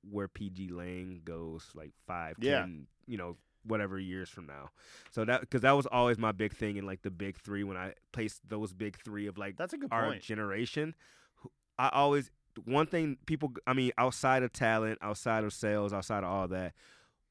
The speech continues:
Speaker 1: who have you actually put to, in a place to put at, be at your level?
Speaker 2: Mm-hmm.
Speaker 1: Drake will be the front runner of that out of
Speaker 2: Yeah.
Speaker 1: the three for sure.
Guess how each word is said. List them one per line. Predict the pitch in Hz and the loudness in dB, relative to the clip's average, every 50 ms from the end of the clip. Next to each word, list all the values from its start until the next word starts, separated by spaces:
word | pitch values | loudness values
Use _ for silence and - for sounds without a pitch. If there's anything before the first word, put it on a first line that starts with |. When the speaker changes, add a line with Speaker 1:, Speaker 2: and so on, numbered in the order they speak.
| _ - | _ -8
Speaker 1:
who | - 143 139 151 170 180 | 0 2 4 4 4 4
have | 165 160 156 131 117 117 | 2 2 2 0 0 0
you | 117 123 127 123 110 | 2 2 2 2 2
actually | 117 117 113 - - 113 104 95 _ | 0 0 -2 -2 -4 -6 -6 -6 _
put | - - 120 110 - _ - | -6 -2 -2 -2 -2 _ -6
to, | - 127 | -2 -2
in | 107 104 82 104 101 | -2 -2 -2 -4 -6
a | 95 | -6
place | - - 107 98 95 - | -6 -4 -4 -4 -4 -6
to | 101 | -10
put | 87 _ - 107 101 - - - | -14 _ -6 -6 -6 -6 -6 -8
at, | 85 87 - _ - 71 - - | -12 -12 -12 _ -18 -20 -14 -10
be | - 110 107 98 | -6 -4 -4 -4
at | 85 69 | -4 -6
your | 90 90 82 | -8 -10 -10
level? | 85 85 73 60 - - 113 | -10 -10 -12 -14 -14 -12 -12
Speaker 2:
Mm-hmm. | 117 110 120 117 117 110 _ _ _ _ _ _ _ _ _ _ _ _ _ - | -10 -10 -10 -10 -10 -14 _ _ _ _ _ _ _ _ _ _ _ _ _ -6
Speaker 1:
Drake | - 120 120 117 - | 0 2 2 2 0
will | 107 110 107 | -2 -6 -4
be | 95 104 | -4 -4
the | 87 92 | -6 -6
front | - - 110 87 - - | -6 -6 -6 -6 -6 -8
runner | 76 71 60 | -10 -10 -10
of | 67 73 | -12 -12
that | 80 65 60 - - | -12 -12 -12 -10 -6
out | 87 92 | -6 -4
of | 120 120 | -2 -2
Speaker 2:
Yeah. | 107 | -4
Speaker 1:
the | 101 | -4
three | - 101 87 73 67 | -6 -8 -8 -8 -10
for | - - 104 | -8 -6 -6
sure. | 92 - 101 87 78 - - | -4 -4 -6 -8 -8 -10 -14